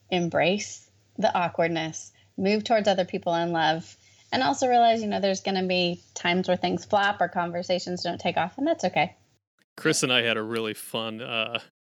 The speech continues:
Speaker 2: experience with a flop like that. So we, uh, we both, man, probably three years ag-, ago now, started planning a church in our house.
Speaker 1: Yep.
Speaker 2: And, uh, almost two years ago now, we decided,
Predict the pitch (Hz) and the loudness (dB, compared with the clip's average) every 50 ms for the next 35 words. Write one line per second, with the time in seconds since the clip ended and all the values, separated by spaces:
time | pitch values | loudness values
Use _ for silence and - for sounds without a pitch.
0 | _ - 120 - - - - 131 120 117 110 110 - - 127 110 98 - - 120 | _ -8 -6 -4 -4 -2 -2 -2 0 0 -2 -2 -4 -8 -8 -10 -10 -4 -2 -2
1 | 110 107 _ - - 110 - - 120 110 113 - - - 131 113 113 - - - | -2 -2 _ -10 -14 -12 -10 -6 -6 -6 -4 -4 -2 -2 -2 -2 -2 -6 -10 -20
2 | - - - _ _ - 135 151 165 160 151 143 135 123 117 113 - - - 180 | -20 -20 -20 _ _ 0 0 2 4 4 4 4 4 4 4 2 0 -4 -8 -16
3 | 180 _ _ - 143 143 - 156 151 143 - - - - _ _ _ _ _ _ | -18 _ _ 0 0 2 2 2 0 0 -4 -8 -16 -20 _ _ _ _ _ _
4 | _ _ _ _ _ - - 135 123 113 - 143 131 120 110 - _ _ _ - | _ _ _ _ _ -10 -8 -8 -8 -6 -6 -6 -6 -6 -6 -10 _ _ _ -12
5 | - 135 139 135 131 135 139 131 127 120 120 120 117 - - - 131 120 117 120 | -8 -6 -4 -2 -2 -2 -2 -2 -4 -6 -8 -8 -10 -10 -6 -4 -4 -2 -2 -4
6 | 117 117 117 117 113 113 - _ _ - - - - 135 123 113 - - 135 131 | -6 -6 -10 -10 -12 -12 -14 _ _ -8 -4 0 0 2 2 0 -2 0 0 0
7 | 135 131 120 110 - - 123 120 - - 131 113 110 107 113 107 117 127 - - | 2 2 0 0 -2 -2 -2 -2 -2 -4 -4 -4 -4 -4 -2 -4 -4 -4 -4 -4
8 | - - _ _ _ _ _ _ _ - - 190 190 196 196 - 123 123 120 120 | -6 -6 _ _ _ _ _ _ _ -2 2 2 4 4 2 0 0 0 0 0
9 | 117 117 117 113 113 110 110 107 104 104 104 104 _ _ _ _ _ _ _ _ | -2 -2 -2 0 0 0 0 0 -2 -4 -6 -10 _ _ _ _ _ _ _ _
10 | _ _ _ _ - - 127 135 147 143 - - - 151 143 143 127 120 113 113 | _ _ _ _ -10 -8 -6 -4 -4 -6 -6 -4 -2 -2 0 0 0 -2 -4 -6
11 | 113 - 117 107 107 110 110 107 107 110 113 131 139 131 123 120 120 120 - - | -6 -6 -6 -4 -4 -4 -4 -2 -4 -4 -6 -8 -10 -8 -6 -4 -4 -4 -4 0
12 | - 120 117 113 113 113 113 110 - | 0 2 2 2 2 2 0 0 -4